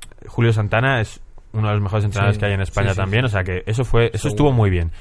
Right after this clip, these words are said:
Speaker 1: No salió lo que pa-, parecía que iba a pasar, pero está muy bien. Pero sí que es cierto que cuanto mejor sea el entrenador, pues hay entrenadores mejores y entrenadores peores. Hay distintas ligas, al igual que hay peleadores mejores y peores. Yo creo que si puede, sí que debería ir a otro sitio donde haya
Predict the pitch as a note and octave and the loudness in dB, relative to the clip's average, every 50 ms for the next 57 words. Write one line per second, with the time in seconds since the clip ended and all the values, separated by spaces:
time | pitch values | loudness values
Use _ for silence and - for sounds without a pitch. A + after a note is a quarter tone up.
0 | - - - - - - A2 A2 A#2 A2 B2+ A#2+ A#2+ A#2 A2+ A2+ A2 G#2 - - | -16 -18 -20 -18 -12 -4 0 0 2 2 4 4 4 4 4 4 4 2 2 0
1 | A2 A2+ - - A2+ A2 G2 A2 G#2+ A2 A2 G#2+ - A2+ A2 C3 D#3+ F3 E3+ - | 0 0 0 0 0 0 2 2 2 2 2 2 0 0 0 0 -2 -2 -4 -8
2 | - - G2+ G2 F#2 - - G2 G2 F#2 F2+ F2 E2 - - - - - - - | -12 -10 -8 -6 -6 -6 -6 -6 -4 -4 -4 -6 -8 -10 -14 -20 -20 -14 -8 -6
3 | G2 G2 A#2 C3 A#2+ B2+ C#3 C3+ C#3 D3+ B2 G#2+ - G#2 G2 G2 F#2 - G2+ F2+ | -4 -2 -2 -2 0 0 -2 0 0 0 -2 -2 -2 -2 -2 -2 -4 -6 -8 -10
4 | F2+ F2+ - - G2 F#2 - G#2 G2+ G#2 G#2 G#2 A2+ A2 A2 G#2+ A2+ A2+ - - | -10 -10 -10 -10 -10 -6 -2 -2 0 0 0 0 0 0 2 2 0 0 0 0
5 | B2 G2 G2 G2+ A#2 B2+ B2+ B2 B2+ B2+ A#2 - C#3 D3+ F3 F3+ - A#2+ A2 F#2 | 0 0 2 0 0 0 0 0 0 -2 -2 -2 -2 -2 -2 -4 -4 -6 -6 -6
6 | - G2 G2 G#2+ A2+ - - F#2 F#2 G2+ A#2+ A2 G#2+ A2 A2 A2 - - G2+ G#2 | -4 -4 -4 -4 -4 -2 -2 -2 0 -2 -2 -2 -4 -4 -4 -6 -8 -8 -8 -6
7 | A2 G#2+ G#2 G#2 G#2 A2+ C3 - G2+ F#2+ F#2 F#2 F#2 G2+ F2 G2 G2 F#2+ F#2+ G2 | -6 -6 -6 -4 -4 -4 -4 -4 -6 -6 -6 -6 -6 -6 -6 -4 -4 -4 -4 -4
8 | G2 F#2+ F#2 G2+ G#2+ A#2+ A2+ - F#2+ G2 G2 F#2 - - - - - - - A#2 | -4 -4 -4 -6 -6 -6 -6 -4 -4 -2 -2 -4 -4 -8 -12 -16 -18 -10 -4 -2
9 | B2 C3 D#3 C#3 B2 A#2+ A2+ A2 - - - - - - - - A2+ A2+ - - | 0 2 2 2 2 0 0 0 -2 -6 -14 -16 -14 -8 -4 -4 -4 4 8 8
10 | C3+ C#3+ E3+ F3+ G3+ A3 - - B2+ A#2 B2+ A#2+ A#2 A2+ A2 G#2+ G#2+ A#2 A#2+ B2 | 10 10 8 4 0 -4 -8 -10 -8 -4 -2 0 0 2 0 0 -2 -2 -4 -6
11 | B2 - - - - - - G#2+ G#2 G#2 G2+ G2 - G#2 G2 - A#2 A2+ C#3+ B2+ | -8 -10 -14 -18 -20 -14 -10 -8 -4 -4 -4 -4 -4 -6 -8 -8 -6 -4 -4 -4
12 | A2+ G#2+ G2+ G2+ G#2+ A#2 A#2+ | -2 -2 0 0 0 0 0